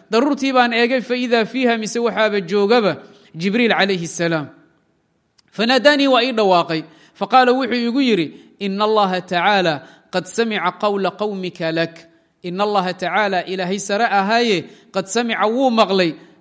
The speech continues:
qawla qawmika laka, hadalka ay kuu yidhaahdeen qowmkaaga adiga, wamaa radduu calayka, iyo waxa ay kugu soo radiyeen.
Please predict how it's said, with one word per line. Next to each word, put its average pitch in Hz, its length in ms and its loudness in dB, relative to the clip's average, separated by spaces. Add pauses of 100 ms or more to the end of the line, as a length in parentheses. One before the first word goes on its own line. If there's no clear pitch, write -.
(220)
qawla 208 800 2
qawmika 208 800 0
laka, 196 420 0 (680)
hadalka 240 440 0
ay 208 200 -4
kuu 254 260 -6
yidhaahdeen 220 720 0
qowmkaaga 226 760 0
adiga, 214 460 0 (760)
wamaa 233 420 2
radduu 262 340 2
calayka, 240 720 2 (240)
iyo 226 260 2
waxa 226 180 2
ay 226 140 0
kugu 233 280 -4
soo 233 200 0
radiyeen. 185 560 -2